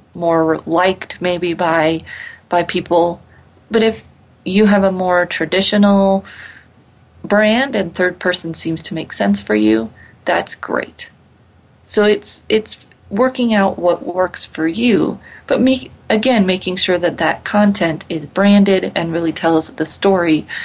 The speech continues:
of who you are, not just a list of, of any kind of accolades.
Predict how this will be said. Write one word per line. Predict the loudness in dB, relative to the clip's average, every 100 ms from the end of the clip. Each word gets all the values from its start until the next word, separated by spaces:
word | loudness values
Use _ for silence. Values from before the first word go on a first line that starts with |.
| -8
of | -4 -4
who | 0 0
you | 2 0
are, | 2 0
not | 2 0 0
just | -4 -4 -2
a | 0
list | 2 0 -2 -4
of, | -4 -6 -6
of | -2 0
any | 0 -2
kind | -2 -2 -2
of | -4
accolades. | -4 -4 -4 -4 -6 -12 -18